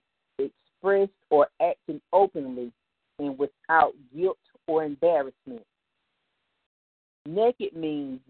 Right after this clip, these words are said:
nude, bare, or without. These words are steps to walk into God, to be honest, and to be delivered.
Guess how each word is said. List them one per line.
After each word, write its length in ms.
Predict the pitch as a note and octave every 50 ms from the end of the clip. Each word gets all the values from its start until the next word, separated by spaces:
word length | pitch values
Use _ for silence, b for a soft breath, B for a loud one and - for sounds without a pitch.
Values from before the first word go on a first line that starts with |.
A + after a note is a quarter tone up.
| C3+
nude, 560 | D3 D#3+ F3 F#3 F#3 F#3+ F#3+ F#3 F#3 F#3+ F#3+ - _ _ _ _ _ A#2+ _ -
bare, 420 | E3 D#3+ D#3 D3+ D3+ D3 D3 D3 _ _ _ _ _ _ _
or 180 | D3 D3+ C#3+ C3
without. 520 | C#3 C#3 - _ C3 A#2+ A#2+ F#2+ F#2 - - _ _ _ _ _ _ _ _ _ _ _ _ _ _ _ _ _ _ _ _ C#3+ C#3
These 240 | D#3+ G3+ A3 A#3 G#3+
words 460 | G3 F#3+ G#3 G#3 G3 F#3 F3 E3 E3 - - -
are 140 | C#3+ C#3 - _ _ _
steps 300 | F#3+ F3+ D3+ C3+ - - _ _ _ _ _ _ _ _ _ _ _
to 80 | E3 C#3
walk 300 | C3 E3+ E3+ F3 F3 - -
into 300 | F3 F3 _ F3+ E3+ E3
God, 380 | D#3+ C#3+ B2+ B2 A#2+ B2 A#2+ - _ _ _ _ _ _ _ _ _
to 40 | D#3+
be 200 | C3 C#3 D3+ - _ _
honest, 400 | D#3+ E3 C#3+ B3+ A#3 A#3 A#2 A2+ - _ _ _ _ -
and 160 | C#3 C3 B2+ - _
to 100 | C#3 C3
be 200 | B2 C3+ C3+ C#3
delivered. 580 | - D3 C#3 C3+ C3+ B2+ A#2+ A2+ - A2+ A2